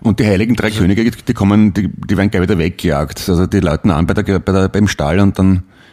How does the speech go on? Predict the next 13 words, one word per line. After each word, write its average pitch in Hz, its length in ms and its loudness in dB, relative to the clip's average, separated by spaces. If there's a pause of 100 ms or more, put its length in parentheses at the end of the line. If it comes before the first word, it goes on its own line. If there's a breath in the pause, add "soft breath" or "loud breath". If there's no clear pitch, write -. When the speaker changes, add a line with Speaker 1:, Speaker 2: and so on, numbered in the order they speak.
Speaker 1:
werden 98 120 0
sie - 80 -4
rausgestampert. 82 720 -2 (480 loud breath)
"Wir 123 120 0
kaufen 131 440 0
nichts, 131 220 0
gefraßt 113 440 -4
da, 110 160 0
wir 117 80 2
haben 117 60 2
nichts 127 180 0
bestellt, 113 480 0
wiederschauen." 104 540 0